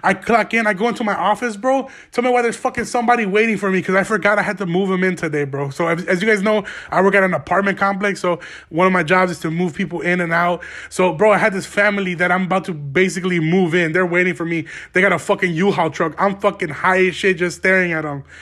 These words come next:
Fucking losing my mind. My heart is beating fast as shit. I don't know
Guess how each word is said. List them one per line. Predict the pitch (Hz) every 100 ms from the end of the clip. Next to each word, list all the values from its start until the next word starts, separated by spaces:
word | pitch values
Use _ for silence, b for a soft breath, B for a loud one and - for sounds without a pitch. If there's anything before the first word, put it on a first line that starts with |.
| B B B
Fucking | 202 185
losing | 175 196 196 196
my | 170
mind. | 165 185 175
My | 156
heart | 156 180
is | 175
beating | 143 185 180
fast | 151 180 175 185
as | 156
shit. | 185 175
I |
don't | 165 175
know | 175 175